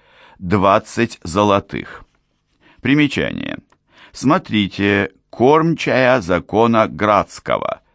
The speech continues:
грань тридцать четвёртая, число десятое, об освобождаемых рабах. Конец примечания. Дозволение русам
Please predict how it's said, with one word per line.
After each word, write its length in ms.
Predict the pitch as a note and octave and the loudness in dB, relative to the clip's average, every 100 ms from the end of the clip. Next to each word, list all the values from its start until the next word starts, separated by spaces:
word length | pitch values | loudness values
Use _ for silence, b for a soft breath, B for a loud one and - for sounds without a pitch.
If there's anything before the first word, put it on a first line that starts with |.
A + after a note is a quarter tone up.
| b b b | b b b
грань 560 | - F2 A2+ A#2+ A2 - | -8 -2 2 2 2 0
тридцать 560 | - F#2+ E2+ - D2+ | -2 -2 -2 -4 -8
четвёртая, 920 | - C#2+ A#1+ A2 C#3 - D3 D3 D3 - b - | -6 -8 -2 -2 -2 -2 -2 0 -2 -6 b -6
число 460 | G2 F#2 F2+ G2+ | -4 -2 0 0
десятое, 920 | F2 F2+ - A#1 G#1 - - G1+ G#1 - b b - | 2 -2 -2 -2 -4 -4 -4 -2 -2 -6 b b 0
об 200 | A#2+ F#2+ | 2 2
освобождаемых 1300 | - G2+ D#2+ G2+ F2+ E2+ D2+ E2+ A#2 A#2+ B2+ B2 - - | 0 -2 2 0 2 0 0 0 2 4 2 2 0 -4
рабах. 720 | G#2 G#2+ D#2 C#2+ C#2+ - - _ _ _ _ _ _ _ | 0 0 2 0 -2 -8 -18 _ _ _ _ _ _ _
Конец 500 | - E3+ A2+ F2+ - | 0 2 4 2 0
примечания. 840 | - F2+ E2+ - - - - - - _ _ _ _ _ _ _ _ _ _ - | -2 0 0 -2 -8 -10 -12 -18 -20 _ _ _ _ _ _ _ _ _ _ -6
Дозволение 1120 | G2 A#2 G2+ A2+ G#2+ G#2+ G2+ F#2+ F#2+ F2+ - | 0 0 2 2 4 4 4 4 4 4 0
русам 600 | E2 F2+ F2+ - E2+ D#2 | -2 -2 -2 0 0 0